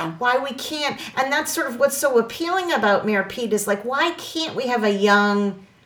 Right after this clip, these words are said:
Speaker 2: fresh perspective to sort of rejuvenate the country? Why is it
Speaker 1: Well,
Speaker 2: all
Speaker 1: we
Speaker 2: these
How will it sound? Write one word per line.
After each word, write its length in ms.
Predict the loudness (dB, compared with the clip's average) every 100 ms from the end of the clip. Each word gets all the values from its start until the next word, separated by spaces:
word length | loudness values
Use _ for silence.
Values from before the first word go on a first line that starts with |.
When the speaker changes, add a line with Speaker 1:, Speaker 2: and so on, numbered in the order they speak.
| _
Speaker 2:
fresh 640 | _ -8 -2 0 0 -4 -6
perspective 760 | -4 -4 -2 -2 -2 -2 -4
to 100 | -4 -6
sort 200 | -4 -4
of 140 | -4
rejuvenate 680 | -6 -2 0 0 0 -2 -4
the 80 |
country? 360 | -4 -4 -2 -4
Why 320 | -4 -2 -2
is 180 | -2 0
it 60 | 4
Speaker 1:
Well, 100 | 6
Speaker 2:
all 180 | 8
Speaker 1:
we 60 | 6
Speaker 2:
these 160 | 2